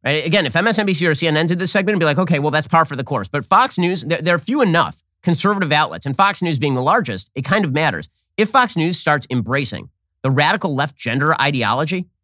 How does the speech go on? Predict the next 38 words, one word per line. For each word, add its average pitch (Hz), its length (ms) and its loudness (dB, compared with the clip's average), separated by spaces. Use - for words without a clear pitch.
that 123 120 -2
the 135 80 -2
left 143 280 0
espouses, 135 640 -4
it's 160 140 4
no 220 160 6
longer 196 320 0
conservative 135 500 -2
and 123 140 -4
it - 60 -8
can't 170 200 0
be - 80 -4
trusted. - 400 -4
You 117 120 -2
know, 135 140 0
the, 156 200 -2
honest 170 280 4
to 131 60 -8
goodness, 120 280 -2
I 151 80 2
don't 196 120 4
know 151 100 4
what 151 180 0
they're 160 120 2
thinking, 156 380 -4
but - 100 2
this 170 160 4
is 156 100 0
insane. 131 520 -2
So - 120 -8
this 175 120 2
appeared 175 400 0
on, 170 240 4
on 170 160 4
Fox - 500 2
News 156 480 -2
on 151 140 4
Friday. 107 400 -2